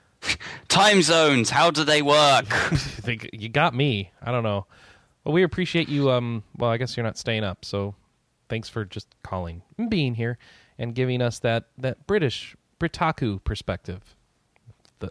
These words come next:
Speaker 2: of the British
Speaker 1: <laughs>
Speaker 2: otakus, 'cause we just don't have that represented well elsewhere.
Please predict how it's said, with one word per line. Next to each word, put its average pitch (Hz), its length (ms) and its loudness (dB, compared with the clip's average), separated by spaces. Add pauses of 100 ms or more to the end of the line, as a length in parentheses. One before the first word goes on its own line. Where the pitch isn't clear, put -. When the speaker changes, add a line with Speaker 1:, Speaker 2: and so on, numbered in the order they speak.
(100)
Speaker 2:
of 98 100 -4
the 113 100 -2
British 139 380 -2
Speaker 1:
<laughs> - 0 -
Speaker 2:
otakus, 107 720 -4 (540)
'cause 110 140 -12
we 131 80 -6
just 147 180 -8
don't 135 140 0
have 131 220 -2
that 117 140 -4
represented 107 640 -4
well 92 300 -4
elsewhere. 92 480 -10